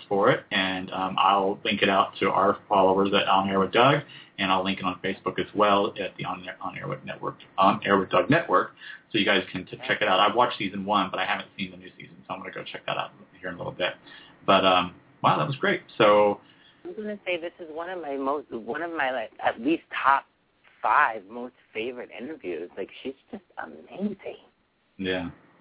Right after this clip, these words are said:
Speaker 1: yeah.
Speaker 2: And the
Speaker 1: Yeah, I
Speaker 2: level
Speaker 1: think
Speaker 2: of appreciation that she has for us, you know,
Speaker 1: Mm-hmm.
Speaker 2: it's not like some people, "Oh, thank you so much." She appreciated us so much, she opened up and said something she probably didn't even think she was going to say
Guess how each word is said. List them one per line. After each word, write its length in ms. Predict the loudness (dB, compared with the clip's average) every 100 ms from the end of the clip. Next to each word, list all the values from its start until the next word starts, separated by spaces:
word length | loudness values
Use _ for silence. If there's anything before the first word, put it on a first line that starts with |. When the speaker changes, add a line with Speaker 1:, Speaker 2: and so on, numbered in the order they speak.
| -16
Speaker 1:
yeah. 220 | -14 -14 -12 -2
Speaker 2:
And 180 | 2 4
the 80 |
Speaker 1:
Yeah, 200 | 4 6
I 20 | 4
Speaker 2:
level 140 | 2
Speaker 1:
think 120 | -2
Speaker 2:
of 140 | -4 -6
appreciation 1040 | -10 _ -10 -10 -6 -2 -2 -4 -8 -12
that 160 | -10 -12 -14
she 80 | -16
has 400 | -6 -2 0 -2 -6
for 140 | -4 0
us, 260 | 2 0 -6 _ _ _ _ _ -8
you 120 | -2
know, 60 | 0
Speaker 1:
Mm-hmm. 100 | 0
Speaker 2:
it's 120 | 0
not 140 | 2
like 180 | 2 2
some 160 | 2 0
people, 500 | -2 -4 2 2 0 _ -20 -14 2
"Oh, 260 | 4 4 2
thank 260 | -10 -10 -8
you 160 | -8 -8
so 100 | -6
much." 260 | -4 -4 -6 -18 _ _ _ _ _ -20 -6
She 180 | 0 2
appreciated 720 | 2 -2 -2 -2 2 2 2
us 80 | -2 -2
so 100 | -2
much, 200 | 0 -2 -4 -6
she 160 | -4 2
opened 340 | 2 2 4
up 200 | 2 2
and 100 | -8 -4
said 120 | -4
something 320 | -6 -8 -10 -8 -8
she 60 |
probably 460 | -6 2 2 2 -2
didn't 220 | -4 -4
even 200 | -6 -8 -8
think 160 | -8 -8
she 60 | -12
was 120 | -8
going 280 | -6 -6 -8
to 60 | -12 0
say 320 | 4 4 2